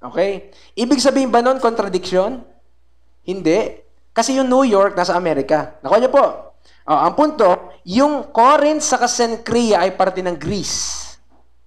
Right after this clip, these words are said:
Ah, nakuha niyo yung idea? Alright, so ang Greece,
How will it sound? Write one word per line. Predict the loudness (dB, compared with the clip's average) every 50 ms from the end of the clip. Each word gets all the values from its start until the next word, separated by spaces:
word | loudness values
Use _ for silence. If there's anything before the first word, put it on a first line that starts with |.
| -20 -20 -20 -20 -20 -20 -20 -20 -20 -16
Ah, | -14 -10
nakuha | -4 -2 0 2
niyo | 2 2
yung | 2 2 0
idea? | 0 0 2 2 2 2 0 -6 -14 -20 -20 -20 -20 -20 -20 -20 -14 -4
Alright, | 2 4 4 4 4 2
so | 0 2 2
ang | 2 2 0 -2 -4
Greece, | -2 0 2 2 2 2 0 -2 -4 -4 -6 -10 -14